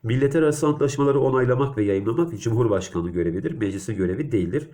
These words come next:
Peki ne olsaydı meclis olurdu? Şöyle, antlaşmaları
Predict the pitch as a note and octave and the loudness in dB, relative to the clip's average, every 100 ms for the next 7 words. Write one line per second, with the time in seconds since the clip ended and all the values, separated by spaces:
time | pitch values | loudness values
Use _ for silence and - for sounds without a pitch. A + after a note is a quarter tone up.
0 | - - - B2+ B2+ E3+ D#3+ D#3 G#2 G2 | -20 -10 -6 -2 2 4 4 2 -2 -2
1 | G2 F#2 F#2 - G2+ D#3 F#3+ - G#2+ D#2+ | -2 -4 -4 -4 -2 -2 -4 0 0 0
2 | D2 - - - _ G#2 A2 A2 A2 G2+ | -4 -12 -20 -20 _ -4 -4 -2 -2 -2
3 | - G2+ F#2+ G2 E3 | -4 -2 0 0 0